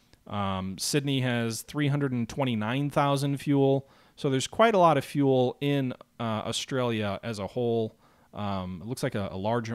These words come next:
amount of it's at Sydney. We've got over a hundred thousand fuel at Perth as well. Um, all trying to do our best to keep the Australian economy sort of churning and producing supply for us,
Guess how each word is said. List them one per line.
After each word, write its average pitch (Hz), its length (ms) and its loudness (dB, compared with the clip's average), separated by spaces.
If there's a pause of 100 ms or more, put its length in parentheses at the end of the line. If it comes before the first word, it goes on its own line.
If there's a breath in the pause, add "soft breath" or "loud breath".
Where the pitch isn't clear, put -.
amount 98 260 -6
of 92 80 -8
it's 98 140 -10
at 90 100 -10
Sydney. 101 380 -6
We've 98 100 -8
got 113 160 -2
over 107 200 -4
a - 20 -4
hundred 120 320 -6
thousand 104 400 -6
fuel 98 320 -8
at - 160 -12
Perth 101 320 -8
as 87 160 -12
well. 87 380 -6 (500 soft breath)
Um, 92 380 -8
all 180 260 6
trying 160 460 0
to 135 320 2
do 135 140 2
our 120 120 2
best 120 380 -4
to - 80 -14
keep 127 220 -2
the 120 120 0
Australian 117 420 -2
economy 117 680 -2
sort 110 220 -4
of 92 100 -12
churning 147 580 0 (300 loud breath)
and 120 160 -4
producing 123 460 -2
supply 175 560 -2
for 85 320 -4
us, - 200 -6